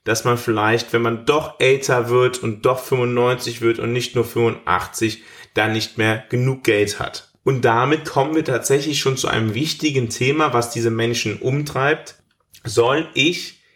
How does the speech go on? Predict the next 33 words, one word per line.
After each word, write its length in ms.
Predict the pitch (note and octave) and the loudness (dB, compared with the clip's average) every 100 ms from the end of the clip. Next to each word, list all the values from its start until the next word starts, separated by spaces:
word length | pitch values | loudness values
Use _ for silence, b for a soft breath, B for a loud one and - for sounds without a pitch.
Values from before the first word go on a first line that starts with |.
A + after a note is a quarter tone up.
| b | b
jetzt 540 | A2+ A#2+ - - - G2+ | -4 -2 -2 -6 -8 -2
Geld, 420 | A2+ E3 G3 - | 2 2 2 -2
was 200 | C3+ - | -2 -2
mir 240 | A#2 G#2 | -2 -2
zusteht, 800 | F#2+ - E3 G#3 - E3+ E3+ E3 B B | -2 -4 -2 -2 0 0 0 -2 B B
das 180 | - A2+ | -8 -6
ich 260 | A2 - - | -8 -6 0
eingezahlt 840 | A#2+ E3 F3 E3+ C#3+ C#3 C#3+ C#3+ | 2 4 2 0 0 2 0 -2
habe 280 | C3 B2 - | -4 -4 -6
in 140 | A#2 | -4
eine 300 | G#2+ G#2 G2+ | -2 -2 -4
private 720 | F#2 - G2+ F2+ A2 D3 D3+ D#3+ | -6 -8 -6 2 4 4 2 -2
Kasse, 380 | D3+ C3+ - | 0 -2 -2
in 80 | G#2+ | -6
eine 160 | G2 G2 | -6 -6
staatliche 600 | - - E2 C3 D#3 - | -6 0 2 0 -2 -4
Kasse 360 | B2+ B2 C3+ C#3 B B B | -2 -2 -4 -6 B B B
und 80 | A#2 | -2
das 120 | A#2 | -2
ich 100 | A#2 | -2
mir 140 | A#2 | -2
jetzt 420 | G#2+ A2+ - - | 0 0 -2 -6
auszahlen 760 | G2 B2+ E3+ - D#3+ D3 D#3+ D#3 | 0 2 2 0 0 2 0 2
lassen 400 | D3 D3 - D3 | 0 0 -4 -8
kann, 400 | - C#3+ D#3 D#3 B B | -4 -4 -4 -10 B B
soll 300 | - B2 B2+ | -4 0 2
ich 240 | C3+ - | 0 -2
das 240 | - G2 - | -4 -4 -4
eigentlich 580 | A#2+ A2+ G2+ F#2+ - - | -4 -4 -6 -10 -12 -4
jetzt 460 | G#2+ B2 - - | 2 2 0 -4
in 140 | B2 C#3+ | -2 0
Anspruch 520 | D3+ E3 - D#3 D3 | -2 -2 -4 -2 -2
nehmen 320 | D3+ D#3 D#3 | -2 -4 -4